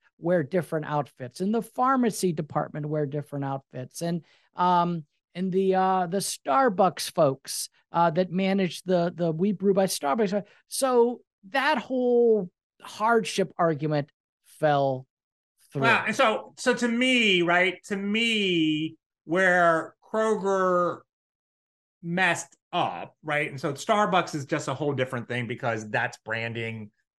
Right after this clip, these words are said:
Speaker 2: totally different, right? They're asking them to wear the
Speaker 1: Mm-hmm.
Speaker 2: Starbucks branding, blah, blah, blah, right? Um, so that's a whole different thing there. But, um, if Kroger is allowing other individuals to do it,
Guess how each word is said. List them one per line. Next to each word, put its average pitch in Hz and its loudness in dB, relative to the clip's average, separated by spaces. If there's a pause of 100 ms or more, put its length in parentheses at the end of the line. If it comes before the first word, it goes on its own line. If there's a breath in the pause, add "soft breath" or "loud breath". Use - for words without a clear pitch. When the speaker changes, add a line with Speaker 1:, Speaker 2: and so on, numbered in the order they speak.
Speaker 2:
totally 123 0
different, 95 -8
right? 110 -8
They're 123 -2
asking 127 -2
them 123 -2
to 123 -2
wear 131 2
the 147 0
Speaker 1:
Mm-hmm. 156 2
Speaker 2:
Starbucks 143 -4
branding, 135 -4
blah, 117 0
blah, 110 -4
blah, 104 -8 (580 soft breath)
right? 147 2 (120)
Um, 143 2
so - -8
that's 214 4
a 208 4
whole 175 2
different 147 -4 (680)
thing 143 0
there. 113 -2 (240 soft breath)
But, 165 6 (440)
um, 143 2 (240)
if 190 2 (300)
Kroger 226 0
is 185 0
allowing 185 2
other 208 0
individuals 202 0
to 190 -2
do 202 0
it, 135 -2